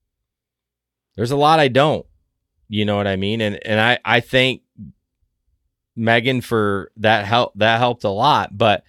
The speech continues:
I also am not just gonna go by myself, you know, and, and, and I'm not blaming Megan, and, and it,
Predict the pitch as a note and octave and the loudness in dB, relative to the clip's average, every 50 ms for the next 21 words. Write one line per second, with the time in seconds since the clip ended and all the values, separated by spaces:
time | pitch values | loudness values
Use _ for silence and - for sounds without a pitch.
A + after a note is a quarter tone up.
0 | _ _ _ _ _ _ _ _ _ _ _ _ _ _ _ _ _ _ _ _ | _ _ _ _ _ _ _ _ _ _ _ _ _ _ _ _ _ _ _ _
1 | _ _ _ _ _ _ - B2+ B2+ C3 C#3 C#3+ - D3 C3+ C3 B2+ B2+ A#2 A#2+ | _ _ _ _ _ _ 2 4 6 6 6 4 4 2 2 2 2 2 0 -2
2 | A#2+ - - C3+ A#2 A2+ F#2+ A2+ A2 A2 G2 G#2+ G#2 G2 F#2 E2+ - - - A2 | -4 -2 -2 -2 -2 0 2 2 2 2 2 0 0 0 -2 -4 -6 -4 -2 -2
3 | F2+ D2+ C#2 D#2 - - - _ _ _ _ _ _ _ _ _ - G2+ F#2+ F#2 | -2 -2 -6 -10 -14 -16 -20 _ _ _ _ _ _ _ _ _ -6 -4 -4 -2
4 | F2+ F2 E2+ F2 F2+ F#2 F#2 F#2 F2+ E2+ - - G2+ G2+ F#2+ F#2 F#2 F#2 F2+ - | -4 -4 -4 -4 -4 -4 -4 -4 -6 -6 -8 -6 -4 -4 -4 -4 -6 -8 -10 -12
5 | - - F#2 F#2+ F#2+ G2+ A2 A#2 A#2 A2+ F#2+ G2+ A2 A2 A2 G#2+ G2+ G2 G2 G2 | -12 -10 -8 -6 -4 -4 -2 0 0 0 0 0 0 0 0 0 -2 0 0 0
6 | G2 F#2 G2 G2 G2 G2 E2+ A#1 G1+ - F#2 F2+ F2 F2 E2 - - F#2+ F#2 F2+ | 0 0 0 -2 -2 -4 -6 -10 -10 -8 -8 -6 -6 -8 -12 -12 -10 -10 -10 -10
7 | D2 - - G2 E2+ - | -10 -12 -12 -14 -14 -14